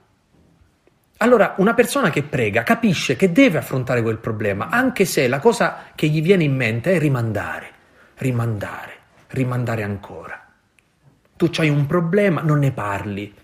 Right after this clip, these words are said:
perché speri, poi non vi dico quando cominciamo ad avere un problema con un superiore o con un confratello, eh, anche in famiglia, con un familiare, eh, può succedere la stessa cosa.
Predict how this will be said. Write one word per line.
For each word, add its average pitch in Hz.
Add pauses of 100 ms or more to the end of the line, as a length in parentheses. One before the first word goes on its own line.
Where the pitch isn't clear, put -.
(220)
perché -
speri, 165 (200)
poi -
non 147
vi 151
dico 165
quando 143 (540)
cominciamo 147
ad 147
avere 139
un 131
problema 139
con 120
un 123
superiore 120
o 120
con 123
un 127
confratello, 113 (580)
eh, - (240)
anche 180
in 151
famiglia, 151
con 120
un 127
familiare, 131
eh, 123
può 120
succedere 123
la 120
stessa 139
cosa. 107